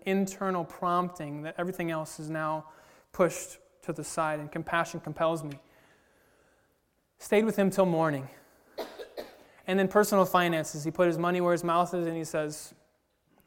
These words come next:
"Here, I'll pay, I'll pay his, his stay. And if he goes over, I'll pay you everything he owes when I get back."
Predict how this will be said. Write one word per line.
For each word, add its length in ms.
"Here, 340
I'll 100
pay, 460
I'll 80
pay 260
his, 400
his 140
stay. 480
And 80
if 80
he 80
goes 240
over, 320
I'll 140
pay 320
you 360
everything 460
he 160
owes 480
when 160
I 60
get 180
back." 440